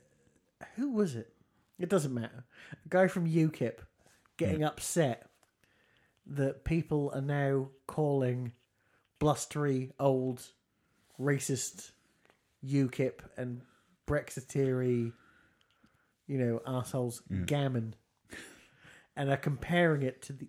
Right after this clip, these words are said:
Speaker 1: N word.
Speaker 2: <laughs>
Speaker 1: Oh, you
Speaker 2: Well
Speaker 1: can't, can't do that. Can't do that, mate.
Speaker 2: No, 'cause being called gammon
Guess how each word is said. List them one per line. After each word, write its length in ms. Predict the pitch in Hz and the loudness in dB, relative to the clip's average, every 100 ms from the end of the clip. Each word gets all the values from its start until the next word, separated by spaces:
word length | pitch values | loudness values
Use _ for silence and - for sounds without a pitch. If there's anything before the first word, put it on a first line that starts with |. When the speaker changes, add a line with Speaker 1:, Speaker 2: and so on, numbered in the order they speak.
| _ - | _ -2
Speaker 1:
N 300 | 147 156 139 | 0 0 0
word. 340 | 131 120 117 | 0 -2 -4
Speaker 2:
<laughs> 1200 | - _ _ _ _ _ _ - - - - 139 | -12 _ _ _ _ _ _ -20 -20 -14 -10 -6
Speaker 1:
Oh, 80 | 147 | 0
you 80 | 139 | 4
Speaker 2:
Well 140 | 147 | 4
Speaker 1:
can't, 120 | 127 - - - | 4 0 -10 -2
can't 220 | - 190 160 | 6 8 8
do 80 | |
that. 680 | 165 170 160 - - - - | 8 8 8 0 -12 -20 -8
Can't 200 | - 170 | 0 2
do 100 | 160 | 4
that, 220 | 156 156 | 4 4
mate. 220 | 143 139 - - _ _ _ | 4 2 0 -14 _ _ _
Speaker 2:
No, 400 | 147 170 170 127 - - | 2 6 6 4 0 -2
'cause 300 | 127 - - - _ _ _ - 139 - | -2 -4 -14 -20 _ _ _ -6 -4 2
being 240 | 160 165 147 | 4 4 2
called 400 | 139 139 117 104 | 0 -2 -2 -2
gammon 400 | 127 135 104 | 0 2 2